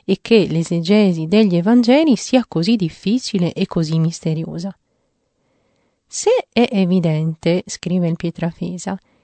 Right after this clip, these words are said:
"che gli eventi dell'infanzia di Gesù hanno una portata teologica, non è meno chiaro che l'Evangelista intende raccontare veri fatti accaduti.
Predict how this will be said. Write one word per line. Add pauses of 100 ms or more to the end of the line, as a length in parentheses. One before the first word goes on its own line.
(120)
"che
gli
eventi
dell'infanzia
di
Gesù
hanno
una
portata
teologica, (600)
non
è
meno
chiaro
che
l'Evangelista
intende
raccontare
veri
fatti
accaduti.